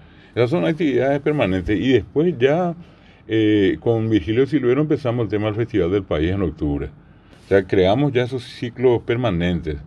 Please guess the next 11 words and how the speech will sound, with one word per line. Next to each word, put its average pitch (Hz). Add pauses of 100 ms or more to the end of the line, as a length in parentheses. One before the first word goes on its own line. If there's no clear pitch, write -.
(160)
Eh, 82
vos 90
tenías, 98
por 98
ejemplo, 87 (400)
en 87
febrero 95
una 90
semana 87
de 85
lingüística, 92